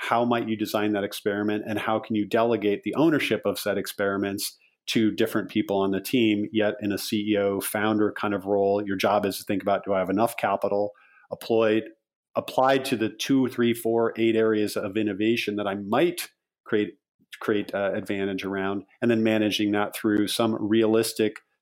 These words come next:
timeline and decision-making on which ones are gonna work, which ones are not gonna work, what's gonna kill, and which ones are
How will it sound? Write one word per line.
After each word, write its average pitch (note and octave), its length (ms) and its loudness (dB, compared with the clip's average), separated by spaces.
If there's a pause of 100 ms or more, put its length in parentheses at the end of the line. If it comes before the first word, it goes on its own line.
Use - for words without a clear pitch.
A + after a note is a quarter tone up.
timeline A#2 680 2
and G#2 120 -2
decision-making G2+ 800 -2
on F#2+ 380 -2 (200)
which A#2 180 -2
ones A2 160 2
are G#2 40 2
gonna G#2 140 0
work, D3+ 260 2
which A#2+ 160 -2
ones G#2+ 200 0
are G#2 40 0
not G#2+ 200 0
gonna A2 140 -2
work, G#2+ 240 2
what's G2+ 180 -2
gonna G2+ 180 -4
kill, A#2 540 2
and G2 140 -8
which G2+ 220 -8
ones G2 300 -4
are G2+ 360 0